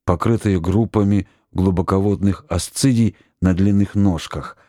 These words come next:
золотистых горгоний и морских лилий. Всюду на дне под ногами Цоя, на стенах, во множестве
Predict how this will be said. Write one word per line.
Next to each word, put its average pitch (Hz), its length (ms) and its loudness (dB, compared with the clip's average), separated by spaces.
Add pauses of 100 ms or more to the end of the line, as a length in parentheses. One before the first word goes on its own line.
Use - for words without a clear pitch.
(120)
золотистых 92 640 0
горгоний 104 520 0
и - 20 0
морских 90 460 -2
лилий. 78 380 -2 (680)
Всюду 127 580 0
на 101 180 2
дне 101 260 0
под 92 240 -4
ногами 92 540 0
Цоя, 127 560 -2 (440)
на 95 140 4
стенах, 117 720 -2 (420)
во 92 240 2
множестве 107 920 -2